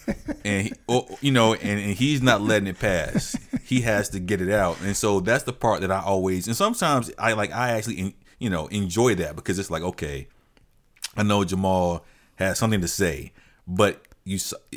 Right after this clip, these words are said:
Speaker 2: I feel like you say it in your work. I mean, you, you'll say it in conversation too, but it just feels like there's a distinct persona switch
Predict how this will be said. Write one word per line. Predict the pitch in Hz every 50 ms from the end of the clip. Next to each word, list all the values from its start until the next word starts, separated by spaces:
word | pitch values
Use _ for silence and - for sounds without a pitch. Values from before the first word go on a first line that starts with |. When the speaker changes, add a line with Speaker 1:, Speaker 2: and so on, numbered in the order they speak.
| - _ - - -
Speaker 2:
I | - 110
feel | - 127
like | 110 101
you | 110 101
say | - - 127 110
it | 101 -
in | 98 90
your | 87 85 80
work. | 78 78 95 113 107 92 87 - - - _
I | -
mean, | 139 147 143
you, | 151 185 214 175
you'll | - 165 208 233
say | - - 175 160
it | 139
in | 131
conversation | - 127 117 98 90 - 123 113 - 85 80
too, | - 117 98 87 80 - - - _ -
but | 92 107 117
it | 120
just | 104 117 107 - -
feels | - 104 107 101 95
like | 90 85 80 78
there's | 90 98 98 90
a | 87
distinct | 80 80 - - - 101 101 92 - _ - _
persona | - - 92 - - - 101 101 101 95 87 82
switch | - - - 85 85 98 101 92 - - - -